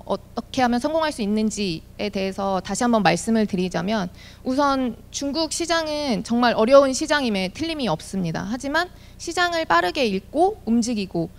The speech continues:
그리고 시장을 주도할 수 있는 아이디어나 차별화되는 제품이 있다면 반드시 그 기회는 주어지는 시장이라고 생각을 합니다. 그리고 또 그에 따른 보상도 주어지는 시장이기도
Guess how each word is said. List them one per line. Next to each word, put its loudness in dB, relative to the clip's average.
그리고 -2
시장을 -2
주도할 2
수 -6
있는 0
아이디어나 2
차별화되는 0
제품이 -2
있다면 -4
반드시 -2
그 -2
기회는 0
주어지는 2
시장이라고 -2
생각을 -2
합니다. -2
그리고 -2
또 -2
그에 6
따른 0
보상도 -4
주어지는 -2
시장이기도 -4